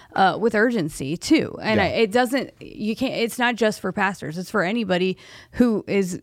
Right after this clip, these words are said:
Speaker 1: trying to love anybody. Y-, you gotta do it with urgency. Otherwise, you're saying you don't care.
Speaker 2: Yeah.
Speaker 1: And, and if we don't care, then why are we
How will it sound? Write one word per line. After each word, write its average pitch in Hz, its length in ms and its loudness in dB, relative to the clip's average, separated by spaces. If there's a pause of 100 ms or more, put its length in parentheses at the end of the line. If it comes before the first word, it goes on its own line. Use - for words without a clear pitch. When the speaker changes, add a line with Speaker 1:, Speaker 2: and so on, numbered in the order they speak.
Speaker 1:
trying 190 340 2
to 208 80 6
love 180 380 4
anybody. 165 600 0
Y-, 196 80 -8
you 214 240 -4
gotta 302 200 2
do 294 140 2
it - 20 4
with 233 100 2
urgency. 240 460 0
Otherwise, 233 420 2
you're 196 80 -4
saying 240 220 -2
you 202 80 0
don't 190 180 -2
care. 135 440 -4
Speaker 2:
Yeah. 107 120 -12 (320)
Speaker 1:
And, 226 200 4
and 233 300 -2
if - 220 -6
we 214 80 0
don't 233 220 2
care, 208 340 2
then 180 220 -2
why 165 180 2
are 160 140 -2
we 165 160 -4